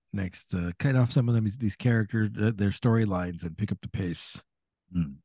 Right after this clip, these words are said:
Speaker 2: Well, if that one, if that holds up, that's gonna be a pretty, like, that should be good if they animate that. It should be real violent.
Speaker 1: Oh boy. Uh, what else we got here? We, so we decided for Saturday. We're, am I, were we done with this, or you have anything else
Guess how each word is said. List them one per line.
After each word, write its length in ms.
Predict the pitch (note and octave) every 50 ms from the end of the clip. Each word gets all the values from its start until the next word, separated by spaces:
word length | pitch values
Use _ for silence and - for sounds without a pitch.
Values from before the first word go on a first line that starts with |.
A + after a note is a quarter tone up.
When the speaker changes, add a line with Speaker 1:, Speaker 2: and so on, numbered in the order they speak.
| _ -
Speaker 2:
Well, 100 | A2 A2+
if 60 | A2+
that 180 | E3+ F3+ G#3 B3
one, 160 | C4 - -
if 120 | A2 -
that 180 | D3+ D#3 F3+ D#3+
holds 320 | F3 E3+ D#3+ C3 G#2 A#2
up, 140 | C3+ B2+ F#2+
that's 180 | A#2+ B2+ C3+ -
gonna 160 | - C3 A2+
be 140 | G2 G#2+ G#2
a 40 | F2+
pretty, 320 | - - G#2 G2 F#2 F2+ F2
like, 180 | E2 D#2+ D#2+ -
that 120 | - G#2
should 140 | - - A2+ G#2
be 80 | G2
good 280 | E2+ G2 G2 F#2 E2 D2+ - -
if 120 | F2 -
they 120 | - F#2+ F2+
animate 360 | F#2 F#2 F#2 F2 E2 D#2+ -
that. 100 | - D#2+
It 40 | D#2+
should 80 | - -
be 80 | G#2+ F#2+
real 260 | F#2 F2+ F#2 F2 E2
violent. 520 | D2+ D#2+ D#2+ E2+ F2 E2+ E2+ E2 D#2+ D#2+ - _ _ _ _ _ _ _ -
Speaker 1:
Oh 220 | A2 A2+ A2+ D#2+ C#2+ - -
boy. 180 | - F2+ F2 D#2+ - - - _ _ _ _ _ _ _ _ _ _ _ _ _ _ _ _ _ _ _ _
Uh, 1040 | A#2+ B2+ C3 C3 C3 C3 C3+ C3 C3 C3+ C3+ C3 C3 C3 C3 C3 C3 C3 C3 C3 C3 B2+
what 200 | C3 C#3+ D#3 D#3+
else 220 | B2 F#2+ - -
we 100 | E2+ D#2+
got 220 | D#2 E2 D#2+ D#2+
here? 160 | D#2 E2+ F2+ F2
We, 220 | G2+ A2 B2 A#2+
so 120 | A2 - C3+
we 120 | A#2+ D3
decided 680 | D#3 F#3 F3 - - D#3+ C#3 C#3+ D3 C#3+ D3 D3 C#3 -
for 360 | - - B2 A#2+ A#2 A#2 A#2
Saturday. 920 | - - - C3 B2 C3+ C3+ C3+ C3+ B2 G#2 G#2 G2+ F#2 F#2 F#2 F#2+ F#2 G#2 -
We're, 240 | G2+ G2 G#2 G#2 G#2+ -
am 140 | C3 B2+ C3
I, 60 | B2
were 200 | B2 B2+ B2 A#2
we 100 | A#2 B2
done 120 | A#2 C#3
with 120 | E3 F3+ -
this, 220 | A#3 A#3+ - -
or 40 | F#3+
you 80 | A2+ A2+
have 80 | G2+ G#2+
anything 240 | G#2+ G2+ G#2 G2+ G2+
else 240 | G#2 G2+ G2+ -